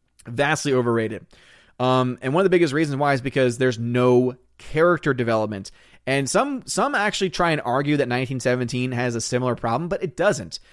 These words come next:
because it does focus on two characters and it develops them incredibly well. Y-, yes, they're not iconic to the point of you saying,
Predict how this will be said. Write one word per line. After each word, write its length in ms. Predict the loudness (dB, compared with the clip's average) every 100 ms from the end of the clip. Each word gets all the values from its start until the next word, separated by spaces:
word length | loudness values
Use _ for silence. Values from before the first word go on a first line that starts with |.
| _ -6
because 240 | 0 0
it 140 | 0
does 260 | 2 2 2
focus 320 | 0 0 0 -2
on 160 | -4
two 440 | -4 -2 0 0 0
characters 540 | 2 2 2 0 -2
and 120 | -2 0
it 100 | 2
develops 480 | 2 4 2 2
them 140 | 0 0
incredibly 540 | -2 -2 2 2 2
well. 400 | 4 4 2 -2 -16 -20 _ _ _
Y-, 120 | -20 -6
yes, 360 | 0 0 2
they're 160 | 0 2
not 220 | 2 -2 _
iconic 480 | -4 -4 -4 -4 -4
to 100 | -6
the 60 | -6
point 240 | -2 -2
of 60 | -2
you 80 | -4
saying, 360 | -2 -2 -4